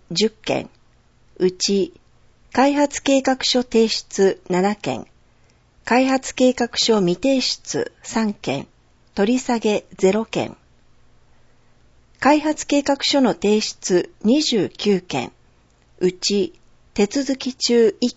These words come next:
件。協議後、開発計画書提出二十八件。うち、許認可など申請中、工事中二十二件。工事完了届、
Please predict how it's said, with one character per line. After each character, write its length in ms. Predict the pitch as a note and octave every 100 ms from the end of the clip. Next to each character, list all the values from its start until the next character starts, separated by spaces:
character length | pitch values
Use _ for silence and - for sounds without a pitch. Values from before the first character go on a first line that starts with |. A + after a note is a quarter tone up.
| -
件。 260 | E3 C#3 F3 _ _ _ _ _ _
協 260 | - A#3+ B3+
議 160 | A#3 G#3+
後、 300 | G#3+ F#3+ - -
開 240 | - C4+ C#4
発 360 | C#4 C4 -
計 200 | - B3+
画 140 | B3+ B3
書 180 | - A#3+
提 240 | - A#3
出 500 | A3+ - - G3+ G3 -
二 180 | A3 C4+
十 280 | A#3 E3 A2+
八 220 | - F#3+ _ -
件。 220 | C#3+ - _ _ _ _ _ _
う 100 | F#3
ち、 460 | F3+ - F#3 E3+ - _ _ _ _ -
許 140 | G#3
認 260 | A3+ D#4+ D4+
可 160 | - F#3+
な 180 | F#3+
ど 160 | F#3+ D3
申 260 | - G#3 A3
請 260 | - G3+
中、 400 | G3 - F3+ - -
工 220 | G#3+ A3
事 160 | G#3+
中 400 | - - F#3+ F3+ -
二 180 | B3 C4
十 260 | G#3 D3+
二 200 | D3+ F3+
件。 300 | - C#3 - - - - - - _ _ _ -
工 240 | D#4 C#4+
事 140 | F3 E3
完 280 | G3+ G#3
了 220 | G3+ G3+ G3
届、 580 | G#3 D#3 - A2+ -